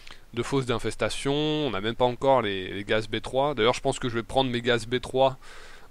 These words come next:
aussi vite que lui, c'est pour dire à quel point, euh, je,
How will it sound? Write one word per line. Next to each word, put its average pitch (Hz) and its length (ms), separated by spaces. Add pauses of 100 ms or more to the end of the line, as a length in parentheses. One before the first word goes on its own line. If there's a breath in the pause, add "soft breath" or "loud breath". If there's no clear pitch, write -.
(120)
aussi 165 340
vite 156 240
que - 80
lui, 139 300
c'est 120 160
pour 113 160
dire 127 160
à 107 120
quel 117 200
point, 127 420
euh, 101 280
je, 95 100